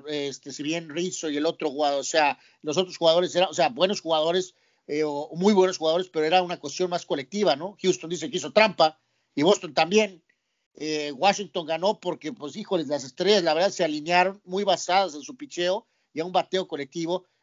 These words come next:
y eventualmente los Dodgers finalmente, después de treinta años, ganaron, este, eh, en un momento, este, difícil. O sea, no estoy diciendo que esté mal el contrato, estoy diciendo que, ay, caray, o sea,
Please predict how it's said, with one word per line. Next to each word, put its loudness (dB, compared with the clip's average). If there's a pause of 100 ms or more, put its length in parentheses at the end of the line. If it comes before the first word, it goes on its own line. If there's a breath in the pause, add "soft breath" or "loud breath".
y -2
eventualmente -2
los -8
Dodgers -4
finalmente, -6
después -6
de -8
treinta 2
años, 0
ganaron, 2 (460 soft breath)
este, 4
eh, -6
en -2
un -2
momento, 2
este, -2
difícil. 0
O -2
sea, 4 (320 soft breath)
no 4
estoy -2
diciendo 4
que -8
esté 2
mal 4
el -2
contrato, -4
estoy -6
diciendo -8
que, -4 (100)
ay, -4
caray, 0
o -8
sea, 2